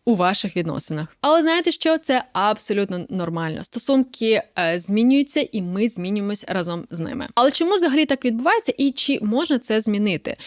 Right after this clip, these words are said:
Чи можна повернути оту радість, легкість і ясність у відносинах,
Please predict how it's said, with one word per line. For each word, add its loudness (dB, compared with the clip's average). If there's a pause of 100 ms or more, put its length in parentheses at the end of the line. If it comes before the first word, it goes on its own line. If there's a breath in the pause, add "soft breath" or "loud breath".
Чи -2
можна 2
повернути 2
оту -2
радість, -2
легкість -4
і -4
ясність -4
у -8
відносинах, -4